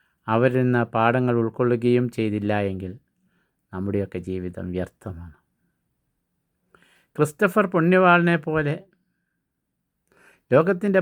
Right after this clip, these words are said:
പാപങ്ങൾ നീക്കുന്ന ദൈവത്തിൻ്റെ കുഞ്ഞാടിനെ സംവഹിച്ചുകൊണ്ട് സർവർക്കുമായി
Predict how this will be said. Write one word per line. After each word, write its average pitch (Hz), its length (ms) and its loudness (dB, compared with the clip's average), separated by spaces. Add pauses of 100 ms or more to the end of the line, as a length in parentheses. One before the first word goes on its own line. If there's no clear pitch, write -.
പാപങ്ങൾ 185 500 4
നീക്കുന്ന 160 380 -2 (1300)
ദൈവത്തിൻ്റെ 180 680 2 (140)
കുഞ്ഞാടിനെ 156 680 2 (1160)
സംവഹിച്ചുകൊണ്ട് 147 1000 2 (920)
സർവർക്കുമായി 180 760 4